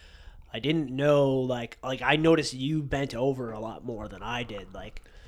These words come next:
should I be bending over?" Like, like, just things that, like, are only gonna come up if you're actually, like, prompting more discussion about them.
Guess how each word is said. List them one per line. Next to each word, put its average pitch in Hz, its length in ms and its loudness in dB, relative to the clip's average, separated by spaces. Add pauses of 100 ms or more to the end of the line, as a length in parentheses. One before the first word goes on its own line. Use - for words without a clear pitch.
(100)
should 139 260 -4
I 147 140 2
be 143 100 -2
bending 151 380 0
over?" 110 340 0
Like, - 220 -8
like, 143 180 -2
just 185 220 2
things 190 300 4
that, 143 220 2
like, 123 300 -8 (800)
are - 320 -12 (280)
only 165 360 4
gonna 139 140 -4
come 139 240 -6
up 143 180 -2
if 120 140 -12
you're 117 100 -6
actually, 113 540 -8
like, 95 260 -16
prompting 113 600 -12
more 110 140 -10
discussion - 540 -6
about 165 280 -4
them. 190 200 -6